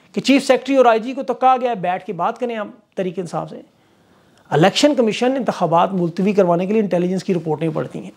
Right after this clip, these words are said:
और जहाँ तक मुझे लगता है ये इस दफ़ा बिलावल को और मरियम को भी हो सकता है टारगेट करवाएं। दो हज़ार तेरह के इंतखाबात में आपको याद होगा कितने रहनुमा शहीद हुए, रैलियों पर हमले हुए।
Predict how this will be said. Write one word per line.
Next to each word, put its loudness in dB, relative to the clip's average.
और 6
जहाँ 4
तक -2
मुझे 2
लगता 0
है 0
ये -2
इस -10
दफ़ा 0
बिलावल 2
को 0
और 2
मरियम 2
को 0
भी 4
हो 6
सकता 0
है 2
टारगेट -2
करवाएं। -12
दो 8
हज़ार 4
तेरह 4
के -6
इंतखाबात -4
में -6
आपको -6
याद 2
होगा -2
कितने 4
रहनुमा 2
शहीद -4
हुए, 0
रैलियों 2
पर 0
हमले 2
हुए। -4